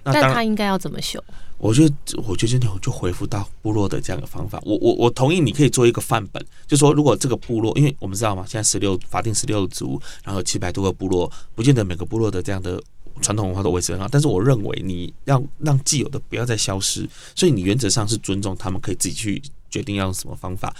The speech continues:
Speaker 1: 那如果没有的，那就先适用你的那一套方法。但是你那一套方法还是要符合国际法上的事前自由进行同意原则。我觉得你要往这个大方向去做思考啦。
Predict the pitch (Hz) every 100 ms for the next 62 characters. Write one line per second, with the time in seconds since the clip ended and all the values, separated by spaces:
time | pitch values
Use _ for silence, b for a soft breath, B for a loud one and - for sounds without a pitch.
0 | B B 147 151 98 98 123 98 69 -
1 | - - - - 123 - - - 123 -
2 | 104 110 - 104 95 85 - 92 101 -
3 | - 98 98 101 - - - - - -
4 | 139 143 135 127 127 123 120 104 87 -
5 | 104 - - - 87 104 104 - 98 92
6 | - 101 90 - 82 - - - 71 -
7 | - 139 - - B B - 110 156 143
8 | 101 101 110 95 104 98 101 95 92 95
9 | 90 90 - - 92 - - -